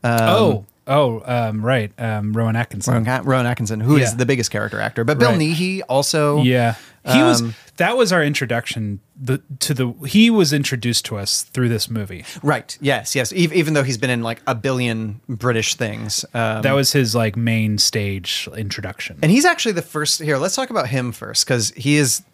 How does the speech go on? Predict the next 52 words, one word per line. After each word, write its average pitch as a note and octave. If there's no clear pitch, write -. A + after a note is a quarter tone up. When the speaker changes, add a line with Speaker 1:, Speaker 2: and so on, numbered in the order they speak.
Speaker 2:
He's C#3
Speaker 1:
the C#3
first C3+
Speaker 2:
the, C#3+
Speaker 1:
person B2
we B2
Speaker 2:
yeah. A2+
Speaker 1:
get B2
in A2+
touch A2
with. G#2+
We, B2+
we C#3
open E3+
the E3
movie C3+
where A#2
it's C3
so E3
heartwarming, A#2
where A#2+
Colin, B2
or C3+
not A2+
Colin, A2
Hugh C#3+
Grant B2
is A2+
doing A#2
his, A2
uh, A2+
voiceover, A2+
which A2+
he A#2
does A2
for -
every G#2+
movie. A2
Speaker 2:
Mm-hmm. A#2
Speaker 1:
And B2+
he A#2
talks B2+
about A#2
how A2
one B2+
of B2
his B2
favorite B2
things A2+
is G#2+
Heathrow A#2
Airport. -